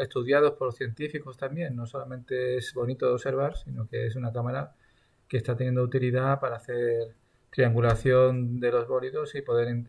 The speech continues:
intentar encontrar meteoros en la red de meteoros, eh, española. Y bueno, ya hemos conseguido alguno y entonces, eh, es interesante. Luego también en la ca-,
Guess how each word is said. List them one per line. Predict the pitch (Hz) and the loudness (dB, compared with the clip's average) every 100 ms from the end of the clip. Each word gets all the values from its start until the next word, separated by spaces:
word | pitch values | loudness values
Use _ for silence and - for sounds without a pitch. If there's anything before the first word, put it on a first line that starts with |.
| - | -12
intentar | 143 131 117 123 | -10 -6 -4 -4
encontrar | 120 123 120 123 120 117 | -6 -6 -6 -4 -2 -2
meteoros | 117 110 120 117 143 - _ _ _ - _ _ - | -2 -2 -4 -4 -8 -16 _ _ _ -20 _ _ -4
en | 117 | 0
la | 113 | 2
red | 117 | 2
de | 117 117 113 | 2 0 0
meteoros, | 113 110 113 113 113 - | 0 0 0 0 -4 -10
eh, | 117 113 | -12 -12
española. | 110 - 120 123 107 101 _ _ _ _ _ _ | -14 -8 -4 -2 -4 -8 _ _ _ _ _ _
Y | 131 120 113 | -4 0 0
bueno, | 113 120 120 | 0 0 -2
ya | 131 123 | -2 -2
hemos | 120 113 | -2 -4
conseguido | - 123 127 123 120 120 117 | -6 -6 -2 -2 0 2 2
alguno | 117 139 156 180 175 | 2 0 2 0 0
y | |
entonces, | 123 117 110 131 - | -2 -6 -10 -10 -8
eh, | 107 104 101 104 - _ - | -6 -6 -6 -10 -12 _ -12
es | 135 117 | -10 -6
interesante. | 123 117 110 107 120 110 107 - _ _ _ _ - | -6 -2 -2 -2 -2 -2 -4 -8 _ _ _ _ -4
Luego | 127 | 0
también | 123 131 143 143 | 0 2 4 4
en | 120 | 4
la | 113 104 | 2 0
ca-, | 127 135 | 0 -2